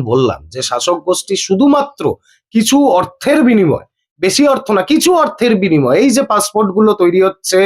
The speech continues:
আধার গুলো তৈরি হচ্ছে, এগুলো কত টাকা দিয়ে তৈরি করছে? এগুলো কিন্তু খুব লাখ লাখ টাকা দিয়ে এরা তৈরি করছে না, কিছু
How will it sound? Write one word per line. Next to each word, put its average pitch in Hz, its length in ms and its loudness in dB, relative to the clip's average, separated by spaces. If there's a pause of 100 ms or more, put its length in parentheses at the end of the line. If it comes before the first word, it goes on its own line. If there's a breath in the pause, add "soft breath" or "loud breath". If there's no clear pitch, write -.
(440 soft breath)
আধার 175 280 0
গুলো 190 240 2
তৈরি 175 220 2
হচ্ছে, 170 220 -2
এগুলো 220 200 2 (140)
কত 240 160 0 (580)
টাকা 240 240 0 (400)
দিয়ে 214 200 2
তৈরি 185 280 0
করছে? - 420 -4 (500)
এগুলো 180 200 0
কিন্তু 269 260 2
খুব 285 180 0
লাখ 254 240 0
লাখ 285 200 0
টাকা 277 200 0
দিয়ে 294 200 2
এরা 285 120 0
তৈরি 285 260 0
করছে 285 300 -2
না, 240 120 2
কিছু 247 260 -2